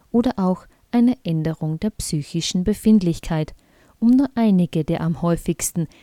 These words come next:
bekannten Beschwerden im Zusammenhang mit den Wechseljahren zu nennen. Dem Thema des Verlustes der Fruchtbarkeit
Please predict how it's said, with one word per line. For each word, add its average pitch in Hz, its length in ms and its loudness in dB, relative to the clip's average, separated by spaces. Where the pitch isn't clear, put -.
bekannten 196 680 -2
Beschwerden 160 720 -2
im 240 160 4
Zusammenhang 185 760 -2
mit 240 180 2
den 247 200 4
Wechseljahren 156 840 -2
zu - 160 0
nennen. 151 480 0
Dem 151 380 -2
Thema 247 320 4
des 170 240 -4
Verlustes 175 760 -2
der 175 140 0
Fruchtbarkeit 190 760 -4